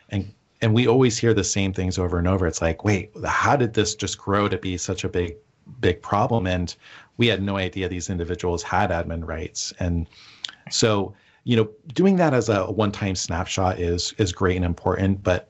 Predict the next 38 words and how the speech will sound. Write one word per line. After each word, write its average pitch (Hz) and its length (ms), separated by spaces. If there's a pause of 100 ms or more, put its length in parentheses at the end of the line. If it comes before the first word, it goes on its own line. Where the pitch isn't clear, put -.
the 113 100
reality 113 500
is 107 260
in 92 240 (140)
enterprise 104 460
en-, 127 140 (400)
environments, 127 640 (480)
that 104 220
changes 92 960 (260)
on 90 140
a 85 80
daily 87 420
basis. 101 640
And 95 160
so 92 480 (260)
this 117 140
is 104 140
where 104 100
we 98 100
c-, - 200 (140)
we 113 120
created, 98 480
uh, 87 220
kind 90 180
of 85 60
this 87 100
continuous 95 480
monitoring 87 400
concept 82 480
of, 82 220 (1500)
hey, 104 160
we'll, 107 340 (160)
we'll 110 100
sync - 260
with 107 120
Active 87 240
Directory. 87 320
We'll, 98 260